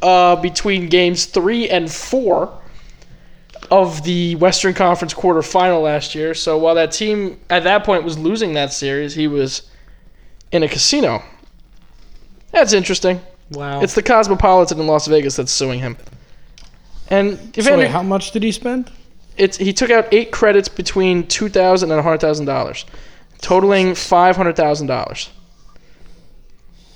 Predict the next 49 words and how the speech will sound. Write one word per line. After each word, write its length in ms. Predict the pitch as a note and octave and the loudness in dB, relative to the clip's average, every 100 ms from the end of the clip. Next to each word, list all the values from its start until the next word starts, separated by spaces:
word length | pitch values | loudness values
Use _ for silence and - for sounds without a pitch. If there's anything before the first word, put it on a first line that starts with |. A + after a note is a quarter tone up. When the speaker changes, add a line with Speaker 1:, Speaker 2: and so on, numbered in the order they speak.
| - - - - | -20 -20 -20 -16
Speaker 3:
And 160 | D3 C3+ | -10 -8
he 100 | C#3 | -4
hasn't 300 | B2+ C3 B2 | -4 -4 -6
paid 180 | C#3 C3 | -8 -6
them 140 | B2+ | -6
back, 260 | C#3 D#3 D#3+ | -6 -6 -2
I 80 | |
Speaker 1:
No, 240 | F3+ F3 C3+ | 2 2 2
Speaker 3:
assume? 120 | E3+ - | -2 -4
Speaker 1:
and 100 | E3+ | 0
Speaker 2:
He 60 | F3+ | 2
Speaker 1:
he 0 | |
Speaker 2:
has 100 | A3 | 2
Speaker 1:
just 100 | G#3 | 4
Speaker 2:
the 60 | G#3+ | 2
Speaker 1:
got 60 | |
a, 20 | F#3 | 2
Speaker 2:
money. 320 | E3+ C3 B2+ - | 2 0 -6 -8
Speaker 1:
he 80 | - | -4
just 140 | G3+ | 0
got 100 | G3+ | 0
a 40 | |
forty-nine 480 | - G#3 G3 F#3 F3 | 2 4 4 4 2
million 200 | E3+ E3+ | 2 4
dollar 180 | E3 D#3 | 4 2
contract 480 | - D3 C#3+ C3 C3+ | 0 -2 -2 -4 -2
last 220 | B2+ - | -6 -6
season. 280 | F#2 - - - - - | -10 -12 -16 -20 -20 -16
Speaker 3:
He 160 | C#3 | -14
can't 280 | B2+ D3 C3+ | -12 -10 -10
afford 340 | C3 C#3 C#3 C#3+ | -10 -10 -10 -10
to 60 | |
pay 180 | C#3 C#3+ | -12 -12
five 300 | C3+ C#3 C3 | -10 -10 -8
hundred 260 | C#3 C3+ C3 | -10 -10 -10
thousand? 420 | C3 C#3 E3 E3+ | -10 -8 -10 -10
Speaker 1:
I 100 | - | -6
guess 260 | C3+ C3+ - | -4 -4 -2
not. 300 | D#3 F#3 - | -2 -2 -4
Speaker 3:
That's 200 | C#3+ - | -10 -10
a 80 | C#3 | -10
measly 540 | C3 D3+ D#3+ C#3+ C#3+ C3+ | -8 -6 -6 -6 -8 -8
price. 260 | D3+ D#3+ | -6 -2
Speaker 1:
I 100 | G#3+ | 0
think 200 | C#4+ C#4+ | 0 0
it's 200 | C4+ - - | 0 -2 -6
the 180 | - A3+ | -4 -4
fact 360 | - B3 A3+ - | 2 2 2 2
that, 340 | A3 G3 - | 2 2 -2